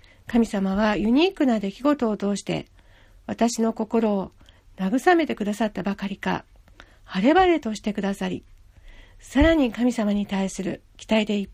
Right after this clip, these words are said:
ぱいにしてくださいました。心から神様に感謝しました。最後まで私の話を聞いてくださり、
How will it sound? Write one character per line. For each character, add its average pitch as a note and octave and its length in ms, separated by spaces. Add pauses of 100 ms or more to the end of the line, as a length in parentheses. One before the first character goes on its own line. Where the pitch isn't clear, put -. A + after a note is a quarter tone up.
ぱ C4+ 120
い D4+ 80
に D#4 100
し - 40
て D4+ 100
く D4 80
だ D4+ 100
さ C#4+ 160
い C#4 60
ま B3+ 160
し - 60
た。 - 160 (1160)
心 C#4+ 380
か E4 100
ら C#4+ 380
神 G3+ 160
様 F3+ 220
に F#3+ 100
感 G3+ 180
謝 F#3 140
し - 140
ま F#3 100
し - 80
た。 - 200 (1200)
最 B3+ 280
後 A3 80
ま G3+ 120
で A#3 280
私 A3 300
の A3+ 100
話 A3+ 340
を G#3+ 80
聞 A3+ 160
い G#3+ 60
て A3 100
く - 80
だ A3 140
さ A#3+ 160
り、 - 160